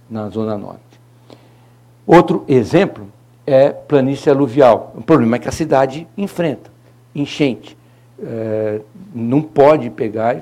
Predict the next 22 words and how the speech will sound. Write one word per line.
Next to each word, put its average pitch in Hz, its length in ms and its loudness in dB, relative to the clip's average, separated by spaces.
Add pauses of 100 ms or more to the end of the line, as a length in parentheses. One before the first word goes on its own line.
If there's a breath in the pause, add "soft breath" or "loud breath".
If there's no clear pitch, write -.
ficar - 240 -12
construindo 139 800 -4
onde 143 240 -6 (320)
tem 131 320 -4
enchente, 147 540 -10 (260)
onde, 113 360 -8 (440 loud breath)
ah, 110 480 -2
isso 120 240 -4
é 143 40 4
importante 131 600 -4
dizer, 117 420 -8
a 107 280 -4 (340 soft breath)
ci-, - 280 -16
a 107 300 -12
cidade 120 420 -4
de - 60 -18
São 135 140 -8
Paulo 143 320 2
tem 151 240 -4
um 135 160 -2
aquífero 156 680 -4
importantíssimo 156 1200 -4